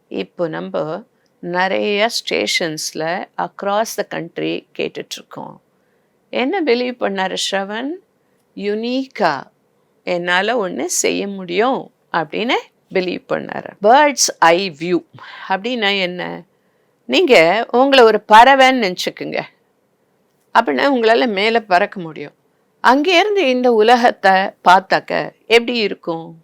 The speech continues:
வேற ஒரு பார்வை இல்லையா? வேற ஒரு கோணம். நம்ம தரமட்டத்திலேருந்து பார்க்குற கோணத்திலேருந்து மாறுபட்ட கோணம். சரி,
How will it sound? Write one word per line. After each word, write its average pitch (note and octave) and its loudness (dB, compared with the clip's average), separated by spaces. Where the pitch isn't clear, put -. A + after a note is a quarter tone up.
வேற G#3 4
ஒரு F#3+ -2
பார்வை E3 2
இல்லையா? G#3+ 4
வேற B3 4
ஒரு F3+ 0
கோணம். F#3+ 0
நம்ம F#3 2
தரமட்டத்திலேருந்து A#3+ 6
பார்க்குற G3+ 4
கோணத்திலேருந்து G3 -2
மாறுபட்ட G#3+ -2
கோணம். D#3+ -8
சரி, D#3+ -4